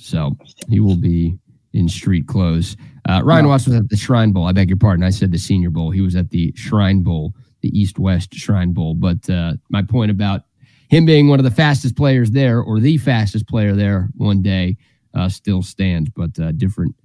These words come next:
Speaker 1: bowl game. My apologies for that.
Speaker 2: What about
Speaker 1: Uh,
Speaker 2: Jay Witt? What does Jay Witt do for himself? I mean, I, I think he's gonna get drafted, but I think he's a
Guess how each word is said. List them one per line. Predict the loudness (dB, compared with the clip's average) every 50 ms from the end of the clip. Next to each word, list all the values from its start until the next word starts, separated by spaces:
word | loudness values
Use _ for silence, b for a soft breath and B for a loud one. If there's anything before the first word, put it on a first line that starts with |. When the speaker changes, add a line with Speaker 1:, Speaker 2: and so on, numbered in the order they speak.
| _ _ _ _ _ _
Speaker 1:
bowl | -4 -2 -2 -2
game. | -2 -2 -4 -4 -4 -4 -6 -8 _ _ _ _ _ _ _ _ _ _ -18 -18 -12 -6
My | -6 -4 -4
apologies | -4 -4 -2 -2 0 -2 -2 -2 -2 -2 -2 -4 -8 -8 _
for | -2 0 0 0 0 0 -2 -4 -6 -6 -4
that. | -2 0 0 0 -2 -6 -10 -12 -16 b b b b
Speaker 2:
What | 2
about | 4 4 4 4 4 4
Speaker 1:
Uh, |
Speaker 2:
Jay | 4 4 6
Witt? | 4 4 4 2 2 2
What | 2 2 4
does | 4 2 2
Jay | 2 2 4 4 4
Witt | 4 4 4 2 0 -4 -6 -10 -18 _ _ _ _
do | 2 4 4 4
for | 2 2
himself? | 2 2 2 0 0 0 2
I | 2 2
mean, | 2 2 2
I, | 2 0 0 0 0 0
I | 0
think | 2 2 2 2
he's | 4 2 4
gonna | 4 4 4
get | 4 4 4 2
drafted, | 2 0 0 0 0 0 0 0 0
but | 0 0
I | 0 0
think | 2 2 4 4
he's | 4 2 2
a | 0 0